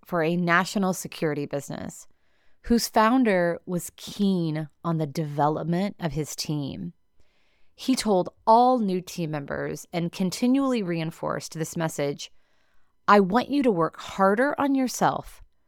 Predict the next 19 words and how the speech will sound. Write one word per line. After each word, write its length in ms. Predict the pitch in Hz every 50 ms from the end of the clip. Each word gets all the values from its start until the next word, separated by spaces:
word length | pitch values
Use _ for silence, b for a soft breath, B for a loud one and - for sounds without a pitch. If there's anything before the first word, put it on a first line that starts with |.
| _ - - _ _ _
than 180 | 180 180 175
you 140 | 170 180 175
do 400 | 156 - 170 165 160 160 170 170
on 160 | - 160 165
your 160 | 160 151 147
job." 560 | 139 - - 143 131 - - - - - - 151 - _ _ _ _ _ _ _ - _ _ _ _ _
Wow, 320 | - 156 151 151 151 143
it's 180 | - 165 - -
the 140 | - 180
reason 340 | 156 175 190 202 208 220 202
I 140 | 170 151 160
joined 460 | 160 - 143 143 147 147 147 143 139
that 140 | 156 151 -
organization. 920 | 90 143 147 143 147 139 143 139 156 139 143 - - 131 127 - 60 - - _ - - _ _
What 420 | - 175 156 175 180 190 226 - -
an 100 | 180 175
order 400 | - - 156 160 160 165 151 147
from 280 | - - 151 147 156
the 180 | 143 151 147 -